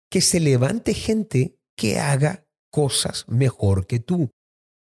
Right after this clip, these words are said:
Y cuando tú tienes una seguridad en Dios, obviamente estamos hablando de que estás formando a gente con el corazón correcto.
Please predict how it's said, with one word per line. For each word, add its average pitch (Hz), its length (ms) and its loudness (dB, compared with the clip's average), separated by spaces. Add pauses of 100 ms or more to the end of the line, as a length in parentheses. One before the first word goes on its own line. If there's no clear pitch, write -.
(160)
Y 151 200 2
cuando 139 400 0
tú 214 140 -4
tienes 226 500 0
una 190 260 0
seguridad 123 760 2
en 135 160 0
Dios, 98 540 -2 (200)
obviamente 120 540 2
estamos 120 380 2
hablando 120 600 2 (340)
de 101 140 2
que - 100 -2
estás - 320 -2
formando 107 600 0
a 147 60 0
gente 123 340 -2
con 101 180 0
el 95 120 2
corazón 92 440 0
correcto. - 640 -4